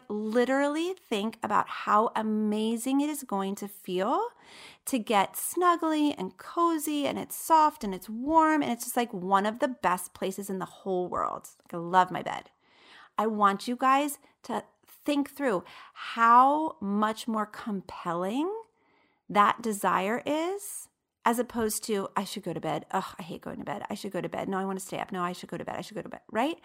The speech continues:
Like, that is not compelling. Same thing in the morning. I've talked to you guys about this, like, getting myself out of bed. I used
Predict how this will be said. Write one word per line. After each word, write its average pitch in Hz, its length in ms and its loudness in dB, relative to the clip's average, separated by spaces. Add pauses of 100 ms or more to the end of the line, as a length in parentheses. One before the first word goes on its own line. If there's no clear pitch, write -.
(380)
Like, 247 220 -4
that 202 340 8
is 466 100 2
not 415 160 4
compelling. 285 640 0 (800)
Same 320 260 2
thing 403 140 0
in 403 80 2
the 392 60 2
morning. 294 340 4
I've 202 100 0
talked 233 280 -4
to 277 60 -4
you 254 40 0
guys 202 200 2
about 170 220 0
this, - 200 -6
like, 180 280 -6
getting 208 300 2
myself 285 460 4 (100)
out 214 160 4
of 202 100 -6
bed. 190 320 0
I - 60 4
used 320 340 -2